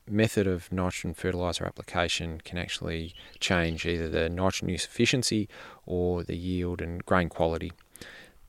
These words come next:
We were particularly interested in this idea of, of mid-row banding,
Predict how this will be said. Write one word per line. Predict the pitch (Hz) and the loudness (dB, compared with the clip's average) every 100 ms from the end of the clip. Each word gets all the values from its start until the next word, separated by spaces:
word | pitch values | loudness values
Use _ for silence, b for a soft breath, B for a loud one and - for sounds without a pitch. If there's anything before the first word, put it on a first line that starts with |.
| - | 2
We | 104 | 4
were | 92 | 4
particularly | - 127 - 101 | 4 2 4 6
interested | 98 - - | 6 4 0
in | 92 | 2
this | 90 87 | 2 2
idea | 92 87 92 90 87 | 2 2 4 4 4
of, | 85 - - | 0 -6 -10
of | 90 82 | -10 2
mid-row | 101 90 92 | 4 8 8
banding, | 82 98 127 143 | 10 8 8 6